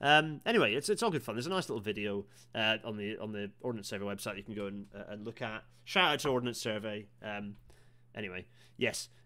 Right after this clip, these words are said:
uh, all, all, all good fun, fun stuff. Yeah, this is nice. I like this. It's a nice little story. We have to have some nice things to think about, and I like this 'cause it's super nerdy.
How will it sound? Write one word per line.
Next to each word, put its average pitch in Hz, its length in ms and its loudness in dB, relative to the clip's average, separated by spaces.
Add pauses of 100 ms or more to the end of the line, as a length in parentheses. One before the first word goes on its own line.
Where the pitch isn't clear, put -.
uh, 104 560 2
all, 214 200 4
all, 247 240 2
all 247 160 0
good 240 180 -6
fun, 220 340 -2
fun 233 160 -4
stuff. - 380 -6 (360)
Yeah, 269 200 0 (120)
this 254 200 -4
is 262 80 -6
nice. 320 420 0
I - 80 -4
like 285 220 0
this. - 220 -2
It's - 120 -12
a 302 60 0
nice 302 240 2
little 196 160 4
story. 127 280 2
We 220 100 0
have 269 100 -2
to 254 80 -2
have 226 60 -4
some 180 260 0
nice 127 260 2
things 113 220 -2
to 123 80 -4
think 151 100 -4
about, 180 200 4
and 180 60 2
I 214 100 6
like 214 200 8
this 117 160 -2
'cause 117 140 -6
it's 113 120 -2
super 202 300 2
nerdy. 110 460 0